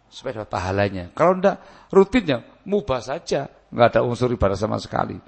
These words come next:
Itu diingat sama mas saya. Dihadirkan niat. "Ini, Dek, kayak belanja.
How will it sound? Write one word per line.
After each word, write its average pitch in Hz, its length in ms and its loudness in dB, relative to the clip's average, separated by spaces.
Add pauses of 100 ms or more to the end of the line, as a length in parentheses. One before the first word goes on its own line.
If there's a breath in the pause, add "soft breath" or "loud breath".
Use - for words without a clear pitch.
(340 soft breath)
Itu 143 160 -8
diingat 110 320 -6
sama 117 160 -2
mas 104 180 -6
saya. 90 220 -6 (1700)
Dihadirkan 90 840 -8
niat. 85 260 -18 (1000)
"Ini, 95 80 -8
Dek, 98 480 -4
kayak 90 160 -4
belanja. 85 680 -4